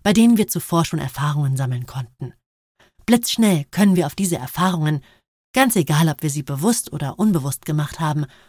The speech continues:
nun zurückgreifen und eine intuitive Entscheidung treffen. Ich denke oft an diesen Moment, wenn ich draußen auf dem Meer bin, aber auch im Alltag an Land.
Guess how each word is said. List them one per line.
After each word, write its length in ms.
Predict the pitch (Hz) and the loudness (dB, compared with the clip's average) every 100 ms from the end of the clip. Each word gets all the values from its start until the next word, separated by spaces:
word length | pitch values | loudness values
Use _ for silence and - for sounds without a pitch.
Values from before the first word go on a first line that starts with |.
| _ | _
nun 180 | 220 233 | 0 0
zurückgreifen 760 | - 196 208 147 147 143 165 143 _ _ _ - | 0 -2 -4 -4 -4 -2 -4 -4 _ _ _ -4
und 140 | 226 | -2
eine 180 | 214 220 | 0 0
intuitive 640 | 247 233 233 190 208 190 | -2 -2 -2 0 -2 -2
Entscheidung 440 | 175 - 165 156 131 | -4 -4 -4 -4 -6
treffen. 380 | - 127 - - _ _ _ _ _ _ _ _ _ _ _ _ _ _ | -10 -12 -14 -20 _ _ _ _ _ _ _ _ _ _ _ _ _ _
Ich 180 | 202 - | -4 0
denke 300 | 214 220 208 | 2 2 0
oft 240 | 190 180 | -2 -2
an 120 | 180 156 | 0 0
diesen 240 | 156 143 | 0 0
Moment, 440 | 143 151 151 139 143 | -2 0 -2 -4 -8
wenn 100 | 143 | -8
ich 140 | - | -6
draußen 360 | 156 160 147 160 | -2 -2 -2 -4
auf 80 | - | -4
dem 160 | 139 | -2
Meer 180 | 147 151 | 0 -2
bin, 240 | 139 127 - _ _ _ _ _ _ _ | -4 -8 -12 _ _ _ _ _ _ _
aber 220 | 208 208 | 0 0
auch 120 | 214 | 0
im 100 | 214 | -2
Alltag 400 | 185 180 170 147 | -2 -2 -2 -4
an 120 | 143 147 | -4 -2
Land. 340 | 151 120 - | -2 -4 -14